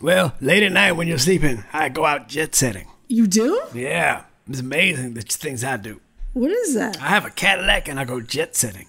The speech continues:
Speaker 2: You don't have a Cadillac.
Speaker 1: I have a DeVille, a Cadillac DeVille. I keep it in the woods.
Speaker 2: Oh.
Speaker 1: It's a four-wheel drive Cadillac DeVille.
Speaker 2: Oh, all right. Well, I didn't
Speaker 1: And I
Speaker 2: realize.
Speaker 1: go out at night, I have an eight-track player in there.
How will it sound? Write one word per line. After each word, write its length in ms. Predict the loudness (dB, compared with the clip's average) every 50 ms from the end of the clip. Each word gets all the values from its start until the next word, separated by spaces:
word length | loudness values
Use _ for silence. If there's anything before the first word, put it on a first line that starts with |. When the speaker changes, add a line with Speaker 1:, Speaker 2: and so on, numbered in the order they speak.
| -16 _
Speaker 2:
You 140 | -2 0 0
don't 300 | 0 -2 -2 -4 -2 -2
have 100 | -2 -2
a 40 | -2
Cadillac. 480 | -6 -8 -10 -10 -8 -8 -6 -4 -4 -4
Speaker 1:
I 60 | -2
have 180 | -2 -2 -2
a 60 | -2 -6
DeVille, 580 | -6 -6 -6 -4 -2 -2 0 0 -2 -4 -10 _ _ _ _ _ _ _ _ _
a 60 | -20 -8
Cadillac 440 | -2 0 2 2 2 2 0 0
DeVille. 460 | -4 -6 -2 0 0 0 0 -2 -6 -14 _ _ -20 -20 -14 -12
I 80 | -10
keep 240 | -4 -2 2 2 2
it 80 | 2 2
in 100 | 0 -4
the 80 | -6
woods. 460 | -6 -4 -2 -2 -4 -4 -6 -12 -14 -4 0
Speaker 2:
Oh. 160 | 0 2 2 0 -2 -4 -16 -14 -10
Speaker 1:
It's 140 | -6 -2 0
a 80 | 2 4
four-wheel 300 | 4 4 4 4 2 0
drive 280 | 0 0 -2 -2 -2 -2
Cadillac 400 | -4 -4 -4 -6 -10 -14 -16 _
DeVille. 200 | -6 -2 -2 -2 -2
Speaker 2:
Oh, 360 | -2 -4 -4 -4 -6 -6 -6 -6 -4 -4
all 80 | -2
right. 140 | -4 -4 -4 -6 -8 -8
Well, 160 | -8 -4 -2
I 80 | -2 0
didn't 260 | 0 0 -2 -2 -2
Speaker 1:
And 100 | -2 0
I 80 | 0 0
Speaker 2:
realize. 240 | 0 0 -2 -2 -4
Speaker 1:
go 160 | -2 -2 0
out 160 | 2 2 2 0
at 60 | -2
night, 280 | -4 -4 -4 -4 -6 -8 -16 -8 0
I 60 | 2
have 120 | 2 2
an 60 | 2
eight-track 460 | 0 -2 -2 2 4 4 4 4 6 6
player 280 | 8 8 8 6 4 2
in 100 | 2 0
there. 200 | -2 -4 -8